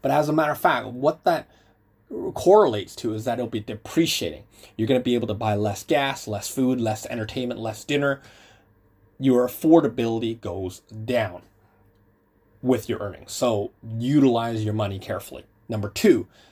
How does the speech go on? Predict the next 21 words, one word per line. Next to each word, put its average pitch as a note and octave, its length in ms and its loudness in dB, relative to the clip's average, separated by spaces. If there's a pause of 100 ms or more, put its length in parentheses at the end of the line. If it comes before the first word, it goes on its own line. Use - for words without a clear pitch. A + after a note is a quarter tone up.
(440)
if F3 220 2
you F3 100 4
have D#3+ 160 0
a C3+ 60 4
mortgage C#3+ 440 0
with C#3 120 -2
a A2 60 0
variable B2 560 0
rate, D#2+ 300 -18
well, A2+ 220 -8
there's B2 240 -6
two - 140 -6
types D3 300 0
of, A2 300 -4
of, A2+ 300 -8
of, A2 420 -10
of A2 220 -8
mortgages. G#2+ 540 0
One A#2 180 -4
is A2 180 -6
a, G2 200 -6